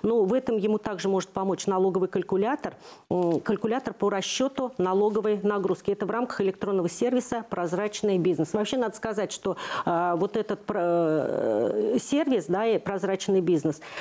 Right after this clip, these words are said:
был разработан Федеральной налоговой службой в помощь налогоплательщику, да, и с целью вот повышения как раз налоговой грамотности их.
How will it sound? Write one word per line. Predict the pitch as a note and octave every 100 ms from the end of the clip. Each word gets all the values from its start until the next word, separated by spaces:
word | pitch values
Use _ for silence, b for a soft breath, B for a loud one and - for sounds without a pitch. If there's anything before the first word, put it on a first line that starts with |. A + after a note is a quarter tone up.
| B
был | E3+ A3+
разработан | G#3 F#3+ G#3+ G#3 G#3+ F#3
Федеральной | F3 F#3 G#3 G3+ F#3+
налоговой | F#3+ F#3+ F#3 F#3
службой | - B3 B3+ F#3
в | -
помощь | - A#3+ G3+ D#3 - -
налогоплательщику, | G3 G3 F#3+ E3 E3+ E3 - D#3+ D3+ - A#3+ D#4+ D#4+ B B -
да, | G3 C#4
и | - G3+ A#3+ C4+
с | -
целью | - A3+ B3+
вот | F3+ -
повышения | F#3 F3+ G#3+ G#3+
как | E3+ -
раз | F3+ -
налоговой | F3+ D#3 E3 E3 E3+ D#3
грамотности | E3 D3+ C#3+ - D3 - D#3
их. | C#3+